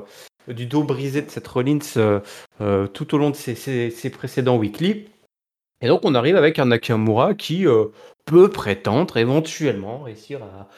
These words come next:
sur un malentendu, à allonger notre bon vieux Seth Rollins qui veut pas lâcher sa ceinture. Dis donc,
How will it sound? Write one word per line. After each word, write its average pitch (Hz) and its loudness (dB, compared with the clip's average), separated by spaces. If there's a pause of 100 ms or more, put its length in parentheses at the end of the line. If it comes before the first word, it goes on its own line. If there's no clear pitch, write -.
(200)
sur 139 0
un 127 4
malentendu, 107 0
à 104 0
allonger 101 -4
notre 107 -6 (260)
bon 151 2
vieux 131 0
Seth 131 -12
Rollins 104 -16
qui - -18
veut 95 -10
pas 139 -10
lâcher 117 -8
sa 110 -6
ceinture. 104 -10
Dis 113 -8
donc, 165 -2